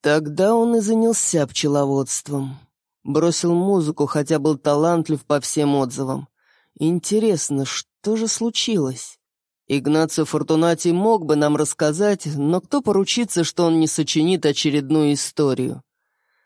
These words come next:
У меня сложилось впечатление, что эта троица что-то нашла, какой-то очень важный артефакт.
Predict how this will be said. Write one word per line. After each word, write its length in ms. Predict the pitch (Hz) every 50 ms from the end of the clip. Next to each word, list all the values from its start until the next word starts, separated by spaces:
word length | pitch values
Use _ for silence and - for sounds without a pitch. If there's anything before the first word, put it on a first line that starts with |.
| _ _ _ _
У 100 | - 131
меня 260 | 147 165 170 202 247
сложилось 460 | 240 - 208 208 196 226 233 220 175
впечатление, 680 | - - - 175 - 190 165 - - 214 240 233 196 165
что 160 | 147 - - 190
эта 160 | 185 - 170
троица 420 | - - 202 226 226 208 - 214
что-то 320 | 185 - - 208 202 - 214
нашла, 540 | 214 220 208 - - 202 175 139 120 - _ _ _ _
какой-то 380 | - 190 190 - - 185 - 233
очень 240 | 226 - 226 226
важный 340 | 220 226 220 190 160 202 202
артефакт. 640 | 196 190 - - 240 - - - 151 113 107 -